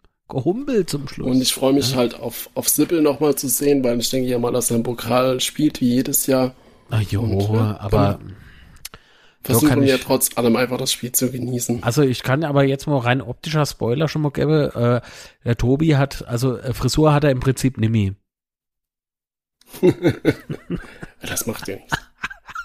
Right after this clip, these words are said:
Speaker 2: Das stört mich nicht.
Speaker 1: Liebe Grüße an der Tobi.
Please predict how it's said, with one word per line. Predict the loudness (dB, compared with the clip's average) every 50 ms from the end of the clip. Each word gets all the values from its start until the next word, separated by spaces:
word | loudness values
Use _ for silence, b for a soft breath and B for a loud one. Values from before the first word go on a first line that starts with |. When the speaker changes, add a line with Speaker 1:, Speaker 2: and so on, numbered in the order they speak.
| -18 -20 -14 -10
Speaker 2:
Das | -4 -4 -2
stört | 0 2 0 0 0
mich | -4 -2 0 2
nicht. | 2 2 0 -4 -8 B B B B -8
Speaker 1:
Liebe | -2 2 4 4 4 4 2 2 0
Grüße | 2 4 4 4 4 4 4 4 2
an | 2 0 -2
der | -2 0
Tobi. | 0 0 -2 -2 -2 -4 -6 -8